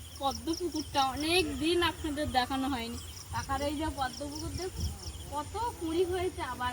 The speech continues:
আবার কিন্তু একটা সময় পদ্ম ফুলে ভরে যাবে। আর ওই যে জমি চাষের কথা বললাম, আমাদের জমি তো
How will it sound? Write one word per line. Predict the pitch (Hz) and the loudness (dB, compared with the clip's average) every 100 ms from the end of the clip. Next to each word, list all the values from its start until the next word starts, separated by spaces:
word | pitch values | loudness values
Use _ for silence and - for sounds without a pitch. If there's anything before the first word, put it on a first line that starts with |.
| 233 | 0
আবার | 247 320 | -2 -2
কিন্তু | 381 415 415 | -2 -2 -4
একটা | - 339 - | -4 -6 0
সময় | 370 381 392 - - - | 2 2 0 -8 -10 -2
পদ্ম | 277 247 330 - | -2 2 0 0
ফুলে | 294 294 311 | 0 2 2
ভরে | 277 262 240 | 2 0 0
যাবে। | 233 226 - - - - 214 | -2 -6 -8 -12 -12 -6 -2
আর | 233 262 | 0 2
ওই | 277 | 2
যে | 320 285 254 | 2 0 2
জমি | 277 302 | 4 4
চাষের | 381 370 392 427 | 4 0 0 -2
কথা | 466 453 403 | -2 0 2
বললাম, | 320 349 381 - - 262 | 2 2 0 -6 -8 -4
আমাদের | 269 294 285 | -2 0 0
জমি | 320 320 | 2 2
তো | 349 | 0